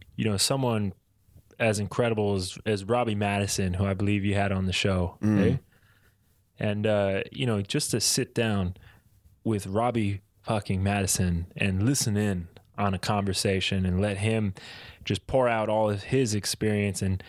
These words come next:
Speaker 1: everything that he's learned and, you know, his views and,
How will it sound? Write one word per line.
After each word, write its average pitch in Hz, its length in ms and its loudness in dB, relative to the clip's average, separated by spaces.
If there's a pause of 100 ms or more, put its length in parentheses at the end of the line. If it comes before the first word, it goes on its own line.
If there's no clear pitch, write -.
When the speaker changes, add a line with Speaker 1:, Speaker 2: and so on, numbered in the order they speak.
(340)
Speaker 1:
everything 113 380 0
that 95 100 -4
he's 120 260 0
learned 104 280 0
and, 92 200 -2 (440)
you 107 100 -2
know, 101 120 0
his 131 300 -2
views 107 420 0
and, 90 180 -2